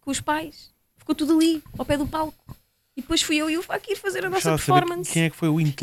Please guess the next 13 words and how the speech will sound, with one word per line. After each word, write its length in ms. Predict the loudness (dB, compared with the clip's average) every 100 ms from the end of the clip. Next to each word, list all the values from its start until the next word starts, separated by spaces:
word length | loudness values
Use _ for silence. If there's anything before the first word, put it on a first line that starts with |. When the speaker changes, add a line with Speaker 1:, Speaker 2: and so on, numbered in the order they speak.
| 10
Speaker 3:
voce-, 260 | 12 10
Speaker 2:
inteligente. 260 | 6 2 4
Speaker 3:
vocês 340 | 6 8 6
na 120 | 8 6
boa, 420 | 8 8 8 8
lá 220 | 8 6
atrás, 300 | 4 4 6
Speaker 1:
Epá, 120 | 8
Speaker 3:
vocês 220 | 8 8
estavam 240 | 8 6 6
Speaker 1:
não, 60 | 4
Speaker 3:
tipo 160 | 0
Speaker 1:
man, 140 | -2